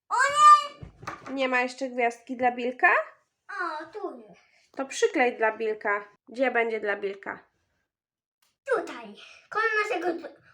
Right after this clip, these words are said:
Speaker 1: ko-, tutaj.
Speaker 2: Koło naszego domku?
Speaker 1: Tak,
Speaker 2: Super.
Speaker 1: i tu są gdzieś nasze rodzice. Mm. Dzięki. Ła, ła, ła, ła.
Speaker 2: Aha,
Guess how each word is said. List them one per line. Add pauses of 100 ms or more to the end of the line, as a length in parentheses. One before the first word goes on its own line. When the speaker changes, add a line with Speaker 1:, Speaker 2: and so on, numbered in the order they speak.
(120)
Speaker 1:
ko-, (840)
tutaj.
Speaker 2:
Koło
naszego
domku? (400)
Speaker 1:
Tak,
Speaker 2:
Super.
Speaker 1:
i
tu
są
gdzieś (200)
nasze
rodzice. (680)
Mm. (1160)
Dzięki. (1080)
Ła, (460)
ła, (460)
ła, (460)
ła. (1120)
Speaker 2:
Aha,